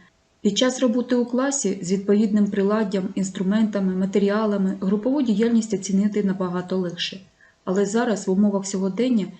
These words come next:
я використовую різні види діяльності, тож дітям пропонуються варіанти створення матеріальних або віртуальних моделей за допомогою комп'ютерних програм, наприклад,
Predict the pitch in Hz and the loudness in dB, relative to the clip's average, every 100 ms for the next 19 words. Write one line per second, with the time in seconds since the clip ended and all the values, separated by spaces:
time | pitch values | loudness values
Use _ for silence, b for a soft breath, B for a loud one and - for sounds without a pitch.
0 | B - 226 262 247 214 208 240 226 233 | B -2 0 2 0 -2 -4 -4 -2 0
1 | 226 - 208 214 196 180 180 180 233 220 | 0 0 2 4 2 0 -2 -2 0 0
2 | 185 190 190 170 170 - - - - 220 | 0 0 2 0 -4 -6 -14 -8 -4 -2
3 | 320 311 196 170 208 247 269 285 269 233 | -2 -2 -2 -2 -2 4 6 6 4 2
4 | 220 233 262 240 208 208 - - 208 247 | 2 2 2 0 -2 -4 -12 -4 0 2
5 | 226 214 202 B B 214 208 196 208 226 | 2 2 -2 B B -2 2 2 2 2
6 | 202 190 - 202 262 220 202 180 202 185 | 2 -2 -4 0 2 2 0 -2 0 -2
7 | 175 180 165 226 233 214 B B B 190 | -4 -6 0 0 2 -2 B B B 0
8 | 208 214 233 262 240 190 190 180 - 226 | 0 2 4 4 4 2 0 -4 -4 0
9 | 196 190 - 180 180 196 220 220 214 214 | 2 0 0 -4 -2 0 2 2 0 -2
10 | 208 202 | -2 -6